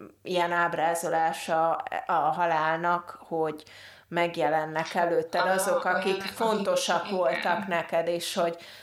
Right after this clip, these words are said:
Speaker 1: akármennyire is, hát nyilván, hogyha Rózáról, Rózával is úgy nyilatkozott, meg kommunikált a Teréz, ahogy, nyilván a Helláról sem fog szép
Speaker 2: Ódákat
Speaker 1: szavakkal,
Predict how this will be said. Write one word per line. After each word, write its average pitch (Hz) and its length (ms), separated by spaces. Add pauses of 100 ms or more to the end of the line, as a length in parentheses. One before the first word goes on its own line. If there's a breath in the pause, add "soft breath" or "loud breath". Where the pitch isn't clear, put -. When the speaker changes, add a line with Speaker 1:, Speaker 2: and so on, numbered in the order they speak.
(220 loud breath)
Speaker 1:
akármennyire 214 920
is, 185 380
hát 196 480 (360)
nyilván, 180 600
hogyha 170 640
Rózáról, 170 1120
Rózával 170 500
is 165 200
úgy 160 360 (120)
nyilatkozott, 165 680
meg 160 200
kommunikált 160 760
a 170 120
Teréz, 165 480
ahogy, 208 420 (560 loud breath)
nyilván 196 420
a 175 80
Helláról 170 680
sem 165 320
fog 170 380
szép - 300
Speaker 2:
Ódákat 175 500
Speaker 1:
szavakkal, 180 320